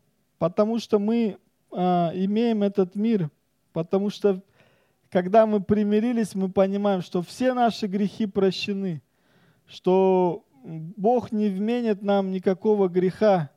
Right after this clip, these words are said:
только потому что Иисус уже спас нас. И если мы верим в это,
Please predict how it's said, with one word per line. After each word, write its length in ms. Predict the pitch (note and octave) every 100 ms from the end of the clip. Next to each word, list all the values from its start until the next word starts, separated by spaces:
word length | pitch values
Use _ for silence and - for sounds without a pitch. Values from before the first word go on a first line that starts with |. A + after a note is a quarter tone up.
| _
только 420 | - G3+ G3+ G3 E3+
потому 500 | F3 E3 F3 F#3 F#3+
что 260 | - E3+
Иисус 520 | E3+ - G3+ F#3 - -
уже 300 | E3+ E3 E3+
спас 440 | - F#3 F3 -
нас. 300 | D#3 D3+ - _ _ _ _ _ _ _
И 60 | D#3+
если 340 | G3+ A3+ A#3+
мы 240 | A#3+ B3 A#3+
верим 420 | A#3 C#4 C4 A3
в 40 |
это, 420 | G#3 F#3 D3+ C#3+